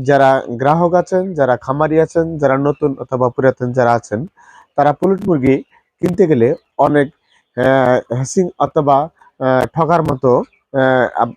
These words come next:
আপনাদের প্রক্রিয়া থাকে। কখনো এই ভুলটা করবেন না। পুলেট মুরগি কিনতে গেলে অবশ্যই আপনি, আহ, সবকিছু বিষয়ে, আহ, জেনে শুনে ক্রয়টা করবেন। তার কারণ, পুলেট মুরগি এমন একটা জিনিস,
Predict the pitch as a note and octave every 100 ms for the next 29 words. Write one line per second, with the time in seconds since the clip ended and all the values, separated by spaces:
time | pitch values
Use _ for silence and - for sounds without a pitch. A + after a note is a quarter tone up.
0 | _ C3+ C3+ C#3+ D3 E3 E3 - C3 A#2+
1 | G2+ G2+ G#2+ _ _ _ F3 E3+ A#3 G3+
2 | B2+ G#3+ _ _ - D3+ D#3+ D3+ D#3 D#3
3 | - D3+ G2 F2 E2 _ _ _ _ G3
4 | G#3+ G3+ A3 G#3 F3+ F#3+ F#3+ A3 F3+ B2+
5 | F#3 _ _ - D3+ G3+ - G#3+ F#3+ F#3
6 | D#3 C#3+ - _ _ - C3+ C3 C3 -
7 | G#3 - G#3 A3 F#3+ D3+ D3+ F#3+ D#3 F#3+
8 | _ _ _ C#3 C3+ B2 A2+ A#2 A#2+ D#3
9 | F#3+ G#3 F3+ D3+ C4 C4 E3+ C3 A#2+ A2
10 | A2 F2 F#2 F#2+ _ _ _ E3 F#3+ G#3
11 | G#3 A3 _ - _ F3+ G#3 G3+ A3 G#3+
12 | A3+ C4+ _ _ A#2 D3 G3+ G3+ G#3 F3
13 | F3+ G3+